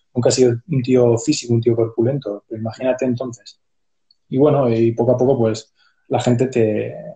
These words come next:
la verdad que me trató muy bien, ¿eh? Eh, Deme, por supuesto, porque, bueno, ahora contaré que tenemos mucha relación a, a raíz de la universidad, etcétera, etcétera, pero, pero es verdad que la gente se portaba muy bien, la gente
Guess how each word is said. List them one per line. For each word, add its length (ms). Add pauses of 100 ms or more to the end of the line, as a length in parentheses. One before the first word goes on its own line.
la 100
verdad 180
que 60
me 80
trató 240
muy 160
bien, 200
¿eh? 180 (200)
Eh, 520 (180)
Deme, 260
por 140
supuesto, 480
porque, 280
bueno, 180
ahora 160
contaré 640 (300)
que 100
tenemos 540
mucha 260
relación 440
a, 220 (360)
a 60
raíz 180
de 80
la 80
universidad, 600
etcétera, 320
etcétera, 340
pero, 260 (480)
pero 120
es 60
verdad 220
que 60
la 100
gente 220
se 100
portaba 340
muy 160
bien, 180
la 120
gente 800